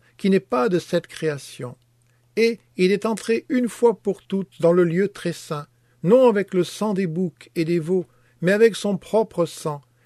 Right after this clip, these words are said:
ayant obtenu une rédemption éternelle. » C'est la ratification de la nouvelle alliance. Et au chapitre dix d'Hébreux, le verset dix-neuf dit, Nous avons, au moyen du sang de Jésus, une libre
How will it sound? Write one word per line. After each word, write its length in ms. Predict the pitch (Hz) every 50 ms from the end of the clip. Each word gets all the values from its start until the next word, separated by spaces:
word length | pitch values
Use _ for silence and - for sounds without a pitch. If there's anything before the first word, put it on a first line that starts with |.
| _ -
ayant 240 | 190 190 196 190 - - - -
obtenu 600 | 233 233 - - - 214 202 190 196 196 214 - -
une 160 | 190 170 185
rédemption 680 | - - 196 208 180 180 170 156 - - - 175 170 170 - _ -
éternelle. » 760 | 196 180 - - 147 135 127 123 117 110 107 107 107 104 113 _ _ _ _ _ _ _ _ _ _ _ _ _ _ _ _ _
C'est 160 | - - 196
la 160 | 196 208 185 139
ratification 960 | 117 123 175 214 226 - 214 180 - 196 - - 180 165 - - 190 185 180
de 80 | 170 165
la 140 | 156 165 160
nouvelle 260 | 160 147 151 147 143
alliance. 600 | 135 135 127 123 117 113 117 110 - - - 113 113 _ _ _ _ _ -
Et 100 | - 156
au 100 | 170 190
chapitre 580 | 180 - 220 214 190 - 240 233 - - 202 196
dix 320 | 170 170 208 214 190 165
d'Hébreux, 480 | 160 175 175 160 151 135 156 170 185 190
le 80 | 165 147
verset 380 | 139 160 160 - - - 175
dix-neuf 580 | 156 165 185 160 156 165 165 175 175 - - 151
dit, 340 | 135 123 127 151 156 180 - _ _ _ _ _ _ _ _ _ _ _ -
Nous 220 | 139 143 143 143
avons, 400 | 208 214 175 160 160 156 156 175 - _ _ _ _ _ _
au 100 | - 143
moyen 420 | 135 147 160 185 202 214 220 226 202
du 140 | 170 160
sang 280 | 139 - - 185 214 233
de 100 | 220 214
Jésus, 520 | 185 180 202 190 160 151 156 156 160 175 - _ _ _ _ _ _ -
une 260 | 156 151 151 147 156
libre 360 | 190 226 233 196 170 -